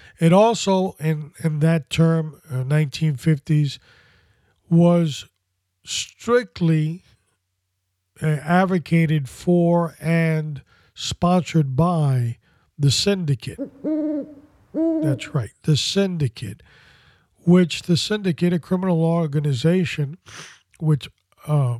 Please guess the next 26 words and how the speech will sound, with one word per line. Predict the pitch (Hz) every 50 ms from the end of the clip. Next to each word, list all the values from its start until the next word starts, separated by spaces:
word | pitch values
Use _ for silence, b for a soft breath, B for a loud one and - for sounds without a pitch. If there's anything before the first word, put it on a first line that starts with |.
| _ -
members | 156 160 165 160 151 151 143 123 -
as | 151 139 139 123 135
Meyer | 131 139 147 151 151 147 139 131
Lansky, | 127 127 151 170 190 185 143 - - - 120 120 143 - b b b b b b b b b b b b b -
they | 139 135 160 190 202 196
were | 180 180 175 170 - -
eager | - 202 226 240 226 226 208 185 175 170
to | - - 175 170
have | 135 147 196 214 214 208 196 170
a | 156 147
chartered | 127 - - 170 165 165 151 151 131 -
system | - 160 160 131 - - 165 151 143
in | 151 143 131 131 135 b b b b _
Miami-Dade | - 160 151 151 143 143 139 143 143 123 131 127 135 143 156 165 - b b b b b b b b b
because | - 180 165 - 202 202 196 190 165 139
it | - 196 190 165 - -
pushed | - 165 170 175 160 - - - -
the | 190 190 185
corruption | - - 185 165 156 151 151 143 - - 180 175 160
level | 143 135 131 156 147
to | - - 156 151 156 160 160
the | 143 147 160 151 143 b b b b b b b b b b b b b _ _ _
levels | 185 170 165 165 160 160 170 170 156 170 170 143 131
that | 156 156 139
they | - 170 170
wanted. | 165 165 165 160 - 156 151 170 185 214 254 285 262 196 117 101 110 -